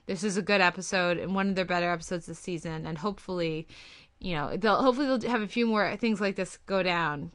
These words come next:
because I think that's gonna help push the momentum forward and give this, the final season the sense of, of finality and of closure that I think, that I think it needs.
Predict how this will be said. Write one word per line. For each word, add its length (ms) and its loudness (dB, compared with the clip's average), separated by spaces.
because 360 -4
I 100 -6
think 300 -6
that's 280 -6
gonna 180 -4
help 280 -2
push 260 -2
the 120 -4
momentum 380 -4
forward 460 0
and 200 2
give 180 2
this, 160 -2
the 220 0
final 400 2
season 540 -4
the 80 -2
sense 260 -2
of, 340 -4
of 220 -4
finality 680 0
and 220 -8
of 100 -8
closure 480 -2
that 140 -6
I 80 -2
think, 360 -10
that 160 0
I 80 -2
think 180 -2
it 80 -2
needs. 520 -8